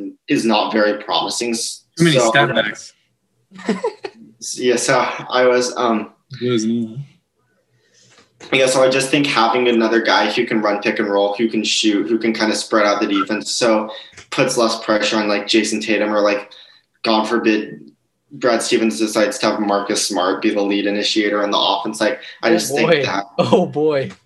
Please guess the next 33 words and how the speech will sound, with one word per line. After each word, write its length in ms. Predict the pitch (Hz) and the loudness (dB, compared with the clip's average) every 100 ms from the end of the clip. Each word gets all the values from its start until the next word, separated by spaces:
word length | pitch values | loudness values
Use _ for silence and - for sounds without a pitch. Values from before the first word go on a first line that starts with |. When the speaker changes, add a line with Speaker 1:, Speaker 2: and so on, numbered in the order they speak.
| - | -2
Speaker 1:
I 100 | 113 | 0
just 240 | 113 - | 0 0
think, 240 | 123 113 | 0 0
like, 160 | 113 117 | 0 0
I 100 | 127 | 2
mean, 160 | 127 127 | 2 2
Marcus 340 | 131 143 123 | 2 2 0
Smart 200 | - 120 | 0 0
is 120 | 104 - | 0 -2
a 80 | |
fine 280 | - 107 101 | -2 -2 -2
player. 220 | 95 104 | 0 2
I 120 | 98 98 | 4 4
love 200 | 104 104 | 2 2
Marcus 220 | 98 170 | 0 2
Speaker 3:
Yeah. 80 | 127 | 0
Speaker 1:
Smart, 300 | - 101 104 | -4 -4 0
but 100 | 110 | 2
I, 180 | 104 - - - | 2 -2 -14 -4
I 100 | 117 | -2
think 160 | 117 127 | 2 0
if 120 | 123 | 2
he's, 160 | 120 110 | 2 2
like, 180 | 107 | 0
their 120 | 120 110 | 2 0
starting 480 | - 107 104 101 | 0 0 0 -2
point 240 | 95 107 98 | -4 -4 0
guard 140 | 107 | 0
and 80 | 104 | 0
the 60 | 101 | 0
guy 160 | 101 | 2
who's, 260 | 101 107 95 | 2 0 0
like, 200 | 104 - | 0 -2